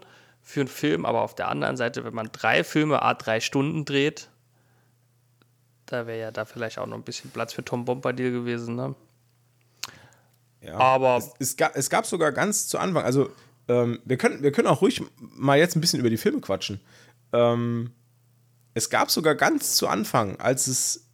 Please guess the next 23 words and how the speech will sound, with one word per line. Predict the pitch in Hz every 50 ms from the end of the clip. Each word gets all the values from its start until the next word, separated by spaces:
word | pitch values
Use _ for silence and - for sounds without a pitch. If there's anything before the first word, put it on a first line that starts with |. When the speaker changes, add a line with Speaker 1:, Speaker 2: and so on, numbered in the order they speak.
| _ _ -
Speaker 2:
erste | 107 127 175 214 - - - - 185 185 175
Gerüchte | 135 139 143 139 165 180 - - 151
gab, | 117 120 113 107 101 - - -
dass | 120 120 120
es | 123 110 -
so | 123
einen | 113 107 107
Film | - - 170 185 190 156
überhaupt | 120 110 110 107 104 - - -
gibt, | - 113 - - - 107
das | - 139
war | 131 117
Speaker 1:
Mhm. | -
Speaker 2:
neunzehnhundertachtundneunzig, | 143 143 - 127 - - 147 - - 139 131 131 147 151 139 110 92 -
dann, | - 107 107 104
da, | - 110 107 - _
da | - 110
kam | 107 - 156 160
das | 160 156 -
zum | - -
ersten | 82 - 147 - - 147
Mal | 139 139 127
auf. | 87 92 90 - -